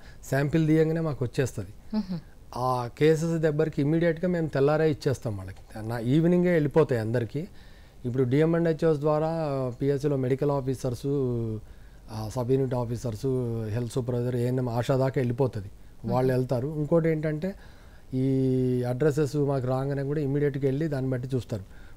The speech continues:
Speaker 1: ఇంకోటి ఏంటంటే మామూలుగా కూడా మా హెల్త్ వాళ్ళు ఫీవర్ సర్వే చేస్తారు, వాళ్ళకి తెలిసిపోద్ది.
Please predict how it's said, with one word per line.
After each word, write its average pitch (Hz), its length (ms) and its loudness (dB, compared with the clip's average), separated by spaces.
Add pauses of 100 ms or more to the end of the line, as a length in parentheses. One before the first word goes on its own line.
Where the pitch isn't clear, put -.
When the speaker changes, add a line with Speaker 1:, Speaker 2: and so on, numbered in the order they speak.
Speaker 1:
ఇంకోటి 175 320 4
ఏంటంటే 170 360 -2
మామూలుగా 170 580 2
కూడా 175 200 0
మా 180 140 0
హెల్త్ 139 300 0
వాళ్ళు 156 340 2
ఫీవర్ 151 300 0
సర్వే 151 380 2
చేస్తారు, 147 320 0
వాళ్ళకి 139 260 0
తెలిసిపోద్ది. 135 560 2